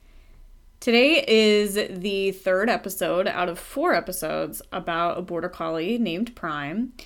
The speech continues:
So if you haven't listened to the first two episodes, I would go back and do that now. You can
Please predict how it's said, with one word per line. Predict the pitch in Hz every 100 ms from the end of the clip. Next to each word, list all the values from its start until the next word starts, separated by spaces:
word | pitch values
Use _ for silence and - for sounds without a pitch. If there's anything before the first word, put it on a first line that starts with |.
| - -
So | - 277
if |
you | 294
haven't | 285 277 330
listened | 269 269 277 254
to | 247 233
the | 214
first | 208 214
two | - 202
episodes, | 190 214 190 190 190
I | 143
would | 190 202
go | 202
back | 190 175 -
and | 180
do | 175
that | 165 151 180
now. | 151 143 165 214 - - - _
You | - 220
can | 220 233 208 208 208